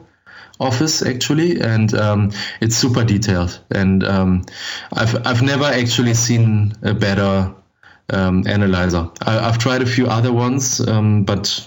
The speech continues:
yeah, it never gave me the same, um, depth. And, um, yeah, other than that, it's, um, it's definitely, uh, practicing. It's a lot of practicing and, um,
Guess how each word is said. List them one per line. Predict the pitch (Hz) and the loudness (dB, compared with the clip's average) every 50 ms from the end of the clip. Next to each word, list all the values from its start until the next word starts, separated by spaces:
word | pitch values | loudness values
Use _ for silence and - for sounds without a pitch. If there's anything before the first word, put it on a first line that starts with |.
| - _ | -8 _
yeah, | - 101 92 85 80 78 - - - _ _ _ - | -2 0 0 0 -2 -6 -12 -18 -20 _ _ _ -2
it | 107 | 0
never | 110 117 117 117 | 2 2 2 2
gave | 120 117 120 120 117 | 2 2 2 2 2
me | 120 113 | 2 2
the | 113 110 104 | 2 2 0
same, | - - 117 104 104 98 101 98 95 101 101 - - - - - - - - _ _ - 98 | 0 0 0 0 2 2 2 0 0 -2 -6 -10 -18 -20 -20 -20 -20 -20 -20 _ _ -8 -4
um, | 101 90 87 87 87 87 87 85 87 - - _ _ _ - | -2 0 0 0 0 0 -2 -4 -6 -10 -16 _ _ _ -2
depth. | 107 101 107 120 - - - - - - _ - - - - - - - - - - | 0 0 0 -2 -4 -6 -10 -16 -18 -20 _ -18 -16 -14 -12 -10 -10 -10 -10 -10 -6
And, | - 107 107 104 101 104 104 - - | -2 0 2 2 2 2 2 0 0
um, | 113 110 110 107 107 104 104 101 101 - - - - - _ _ - - - _ _ _ _ _ _ _ _ _ _ - - - - | 0 0 2 2 2 2 0 -2 -4 -8 -18 -20 -20 -20 _ _ -20 -20 -20 _ _ _ _ _ _ _ _ _ _ -16 -16 -8 -2
yeah, | 117 117 117 113 | 0 2 2 2
other | 113 135 165 156 | 2 2 0 0
than | 143 135 123 | 0 2 2
that, | 120 131 139 - | 2 0 0 0
it's, | 120 117 - - 131 | 0 0 0 0 0
um, | 123 123 120 117 117 117 - - - - - - - - - - - _ _ - | 0 2 2 4 2 2 2 -2 -6 -10 -12 -14 -16 -18 -18 -20 -20 _ _ -8
it's | - - - - - - - - - - - - - - - 127 113 107 117 | -6 -4 -4 -2 -2 -2 -4 -4 -4 -6 -8 -8 -6 -2 0 0 0 0 0
definitely, | 143 139 147 180 170 143 127 131 127 123 123 | 0 0 0 2 2 2 2 0 0 0 0
uh, | 123 123 117 | 0 0 0
practicing. | 113 131 143 131 120 - 113 110 - 101 95 92 92 - - - | 0 0 -2 -2 -2 -2 -2 -2 0 0 0 0 -2 -4 -2 -2
It's | 120 113 - | -2 0 0
a | 120 | 0
lot | 113 117 120 123 | 0 2 2 2
of | 120 117 | 2 2
practicing | 117 117 110 107 - - 104 - - 95 90 92 90 - | 2 2 0 -2 -2 -2 -2 0 0 0 0 0 0 0
and, | 95 95 95 92 90 - - - | 0 0 0 0 0 0 -2 -2
um, | 98 95 95 92 92 90 90 87 - | 0 0 2 2 2 0 0 -2 -6